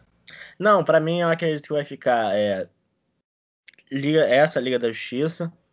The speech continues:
Batman versus Superman, Mulher Maravilha e Aquaman. Esse é o top quatro. O Homem de Aço, eu acho, seria o quinto,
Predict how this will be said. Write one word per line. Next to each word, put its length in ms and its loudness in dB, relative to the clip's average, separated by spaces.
Batman 280 -2
versus 100 -4
Superman, 380 -4
Mulher 200 0
Maravilha 400 0
e 20 4
Aquaman. 420 -4
Esse 180 -8
é 40 -4
o 20 -4
top 240 -2
quatro. 420 -6
O 60 4
Homem 220 6
de 120 2
Aço, 400 2
eu 220 0
acho, 480 0
seria 240 -4
o 40 -2
quinto, 560 -4